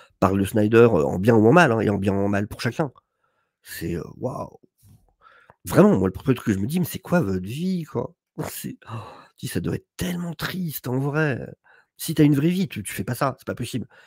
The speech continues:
C'est juste impossible. Si t'as une vie un minimum, euh, intéressante, où il se passe des choses ou quoi,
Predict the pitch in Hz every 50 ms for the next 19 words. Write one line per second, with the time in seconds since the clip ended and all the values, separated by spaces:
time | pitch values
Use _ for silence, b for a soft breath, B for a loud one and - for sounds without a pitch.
0 | b b b - - 98 101 131 139 - - - 117 104 120 113 - 113 95 -
1 | b b b b b b _ - - 143 - 147 135 131 135 131 143 147 113 110
2 | 101 104 113 123 131 131 127 117 98 107 110 110 - - - - - - _ _
3 | _ _ _ _ - 101 - - 101 107 - - 143 - - 95 - 104 95 92
4 | 101 92 - 110 95 95 101 156 151